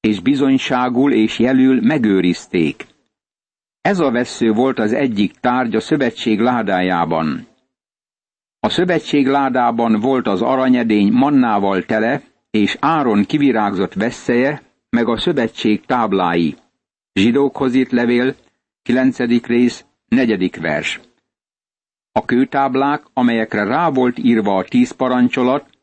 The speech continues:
egy edény mannával tele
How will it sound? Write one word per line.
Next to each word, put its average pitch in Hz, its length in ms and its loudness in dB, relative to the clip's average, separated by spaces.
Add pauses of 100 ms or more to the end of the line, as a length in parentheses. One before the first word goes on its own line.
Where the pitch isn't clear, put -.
(320)
egy 107 240 -2
edény 123 440 2
mannával 110 760 2
tele 120 420 -2